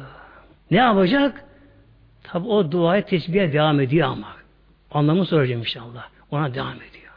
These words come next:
Rabbim tabi her şeyin sebebini veriyor muhtemelenler. Peki ne oldu?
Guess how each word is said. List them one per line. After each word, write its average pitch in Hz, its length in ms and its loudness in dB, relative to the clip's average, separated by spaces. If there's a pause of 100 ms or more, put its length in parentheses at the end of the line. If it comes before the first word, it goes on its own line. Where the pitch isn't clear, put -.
(2250)
Rabbim 240 640 2
tabi 220 220 -2
her 240 100 4
şeyin 214 200 -2
sebebini 185 560 0
veriyor 151 300 0
muhtemelenler. - 680 -20 (320)
Peki 233 280 -2
ne 233 60 0
oldu? 214 480 0